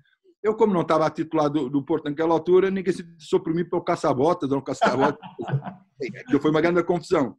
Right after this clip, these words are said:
Mas acabámos por perder por uma grande equipa.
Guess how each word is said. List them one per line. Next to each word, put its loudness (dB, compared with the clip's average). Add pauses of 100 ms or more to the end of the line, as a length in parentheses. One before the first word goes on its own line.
(680)
Mas -4
acabámos 0
por -18
perder 0
por -4
uma -4
grande -2
equipa. -6